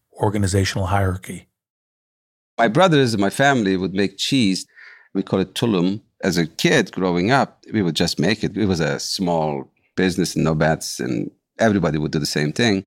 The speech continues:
Speaker 1: When Hamdi later came to the U S, he used this deep knowledge of cheesemaking to start his first small business in upstate New York, Euphrates Feta Cheese. But while it was joyful work,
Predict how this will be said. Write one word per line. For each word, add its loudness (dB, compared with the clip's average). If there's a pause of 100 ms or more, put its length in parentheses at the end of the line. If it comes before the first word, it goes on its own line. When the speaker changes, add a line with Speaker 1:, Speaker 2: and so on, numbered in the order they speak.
(840)
Speaker 1:
When -8
Hamdi -2 (200)
later 0
came 0
to 2
the 2
U 2
S, -2 (140)
he -2
used 2
this 0
deep -2
knowledge 2
of -8
cheesemaking -2 (160)
to -4
start 2
his 0
first -2
small 2
business 0
in -2
upstate -2
New 2
York, 0 (200)
Euphrates 0 (200)
Feta 0
Cheese. -2 (760)
But -8
while 0
it -8
was -4
joyful 0
work, -8